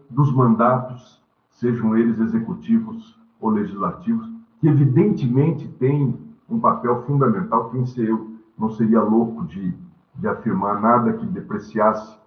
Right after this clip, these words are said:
a importância, a relevância, e nós elegemos vereadores, prefeitos, deputados, queremos eleger cada vez mais. Mas se a gente,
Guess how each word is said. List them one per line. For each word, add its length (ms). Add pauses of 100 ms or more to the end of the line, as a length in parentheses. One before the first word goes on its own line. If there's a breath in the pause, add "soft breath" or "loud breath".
(240)
a 80
importância, 640
a 40
relevância, 840 (260)
e 60
nós 380
elegemos 480
vereadores, 560
prefeitos, 560
deputados, 640
queremos 320
eleger 500 (220)
cada 220
vez 260
mais. 520 (600)
Mas 240
se 140
a 80
gente, 640